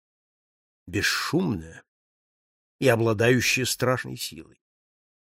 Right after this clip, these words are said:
Я знавал фон Гердера, слепого немца, механика, который сделал его по заказу покойного профессора Мориарти.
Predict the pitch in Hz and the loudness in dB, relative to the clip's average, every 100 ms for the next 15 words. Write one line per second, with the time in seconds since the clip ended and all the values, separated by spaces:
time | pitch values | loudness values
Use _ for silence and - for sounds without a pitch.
0 | _ 185 208 233 269 233 165 127 98 - | _ 6 8 10 10 12 12 10 6 6
1 | 156 160 156 135 92 104 98 92 - 123 | 6 8 10 10 8 2 2 0 2 2
2 | 123 139 135 165 113 87 - 98 151 151 | 6 6 8 6 4 2 -2 0 2 4
3 | 104 87 - 90 - _ _ _ _ _ | 4 0 -8 -10 -12 _ _ _ _ _
4 | 139 - 135 123 110 110 190 185 160 147 | 2 6 6 6 2 6 8 8 8 6
5 | 147 131 131 135 127 156 135 131 135 151 | 6 4 6 6 6 6 6 4 4 6
6 | 139 139 135 123 139 131 156 143 - 127 | 6 6 4 4 2 4 2 2 2 2
7 | 131 139 151 139 85 - - | 4 6 6 6 2 -6 -18